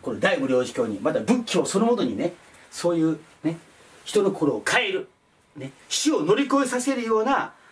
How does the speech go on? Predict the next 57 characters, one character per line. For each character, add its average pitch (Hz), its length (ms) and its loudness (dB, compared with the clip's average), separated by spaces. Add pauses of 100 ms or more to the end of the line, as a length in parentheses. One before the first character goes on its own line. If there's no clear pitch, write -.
そ 147 120 -2
う - 40 -4
い - 20 -10
う - 20 -12
力 240 360 0
の 180 140 0
あ 170 60 0
る 156 300 -4
教 170 280 -2
え 165 60 0
が - 220 0 (300)
仏 139 160 -6
法 110 140 -6
に 95 80 -10
あ 92 60 -4
る 85 100 -12
と - 160 -20 (300)
い 214 60 -4
う - 20 -2
こ 294 100 4
と 247 80 4
も 196 80 -4
ね、 262 180 -6 (220)
ま 196 80 0
あ、 - 40 0
ち 262 80 0
ょ - 20 -2
っ - 20 -4
と 208 120 0
こ-、 147 200 0
こ - 140 -14
こ 202 120 2
を 123 240 -4
通 - 40 -12
し - 40 -16
て - 60 -10
も 92 100 -12
ね、 202 180 -6 (420)
ま 123 120 0
あ、 - 40 -10
知 - 180 -8
っ - 20 -18
て 113 100 -8
も 107 120 -6
ら 113 80 -2
え 95 80 -6
た 165 120 -6
ら - 180 -6 (240)
い 104 80 -8
い 101 40 -10
か 95 120 -18
な 110 140 -12
と - 120 -20
思 - 80 -20
い - 40 -20
ま - 140 -20
す。 - 200 -20